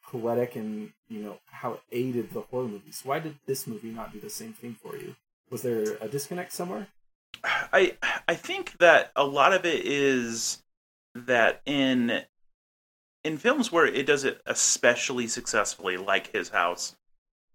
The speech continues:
Speaker 2: to, a lot of times we have an, an outsider that is, it, you know, having to occasionally ask questions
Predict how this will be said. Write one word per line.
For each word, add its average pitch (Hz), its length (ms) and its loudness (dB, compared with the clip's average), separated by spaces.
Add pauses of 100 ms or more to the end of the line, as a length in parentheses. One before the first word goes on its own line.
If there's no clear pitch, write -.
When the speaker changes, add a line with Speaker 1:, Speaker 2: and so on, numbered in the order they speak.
(140)
Speaker 2:
to, - 160 -6 (680)
a 127 100 -2
lot 156 200 4
of 185 80 -2
times 123 360 -2
we 143 160 -10
have 160 440 4
an, 123 240 2
an 117 220 -2
outsider 113 680 4
that 101 260 2
is, 107 280 -6
it, - 240 -2 (100)
you 117 80 -6
know, 92 300 -8
having 123 460 2
to 98 380 -2
occasionally 110 500 -4
ask 104 420 -2
questions - 680 -4